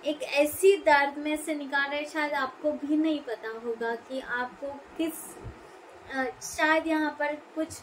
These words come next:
मेंटली, अ, आप थोड़ा सा, अ,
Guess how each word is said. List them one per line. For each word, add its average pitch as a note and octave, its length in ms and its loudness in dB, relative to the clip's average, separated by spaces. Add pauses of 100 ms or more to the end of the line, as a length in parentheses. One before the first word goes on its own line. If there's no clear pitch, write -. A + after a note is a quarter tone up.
(360)
मेंटली, D#4 600 2
अ, B3 160 -4
आप B3+ 500 -4
थोड़ा D4 240 6
सा, D4+ 300 4
अ, A#3+ 500 0